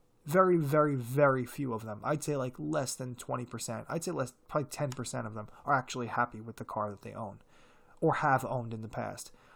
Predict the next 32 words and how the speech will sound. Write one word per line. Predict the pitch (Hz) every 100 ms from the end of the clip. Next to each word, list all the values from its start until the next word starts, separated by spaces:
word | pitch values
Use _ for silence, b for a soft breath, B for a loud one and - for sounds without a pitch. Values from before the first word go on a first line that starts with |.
| B B _ _
So | - - 190 185
many | 185 165
people | 180 170 123
ha-, | 123 -
would, | 175 165
and | 143 160 143 160
many | 185 233
people | 233 175 123
bought | 135 156 151
one | 131 -
and | 135
then | 131
sold | - 170 147
it | 123
within, | 120 131
like, | 120
a | 107
year | 110 131 101 67 - B
because | - 151 147
of | 127
how | - 139 131 127 - - 139 - -
difficult | 175 - 143 127
it | 127
was | 113 -
to |
maintain. | 123 110 175 175 101 B B B B B
And | 170
that's | 214
pretty | - 214 175
bad | 147 - 175 156 127
when |
a, | 117